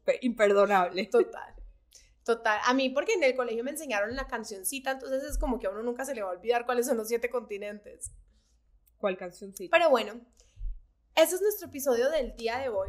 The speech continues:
Speaker 2: Vamos a hacer varios episodios así corticos de veinte minuticos como para agarrarle el ritmo, pero la verdad es que estamos felices de volver a retomar, de crear este espacio. Como lo mencionamos al principio, saben que nos encanta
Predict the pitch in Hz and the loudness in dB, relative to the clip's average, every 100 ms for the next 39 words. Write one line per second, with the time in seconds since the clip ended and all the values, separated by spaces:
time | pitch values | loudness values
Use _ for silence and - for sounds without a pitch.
0 | - 220 240 285 254 214 233 254 254 - | -4 -6 -8 -2 2 2 0 -4 -8 -10
1 | 214 202 240 - 226 226 - 254 254 254 | -10 -8 -10 -10 -12 -12 -14 2 4 4
2 | 220 214 220 247 233 233 233 - 247 240 | 0 -4 -8 -10 -10 -12 -10 -6 -4 0
3 | 214 202 196 202 196 - 214 262 277 269 | 0 0 -4 -8 -10 -10 -10 -10 -10 -8
4 | 269 269 247 240 - 247 240 240 240 320 | -10 -4 -4 -4 -6 -8 -8 0 4 4
5 | 320 254 240 226 196 - 247 262 262 277 | 0 -10 -4 0 0 -2 -10 -12 -10 -10
6 | 302 - - _ _ 247 254 269 254 254 | -10 -16 -20 _ _ 4 4 -6 -6 -8
7 | 254 262 233 214 208 208 233 214 214 208 | -6 -2 -2 -2 -8 -10 -12 -10 -8 -8
8 | 220 226 208 214 - - 226 214 233 220 | -10 -12 -12 -10 -12 -6 -4 -4 -6 -10
9 | 226 214 196 196 214 220 247 220 226 262 | -12 -12 -12 -10 -10 -10 -10 -10 -8 -8
10 | 233 214 233 220 214 - - 220 214 240 | -10 -10 -10 -6 -6 -8 -14 -14 -10 -10
11 | 233 214 214 214 208 - 220 | -10 -12 -4 -4 -4 -8 -10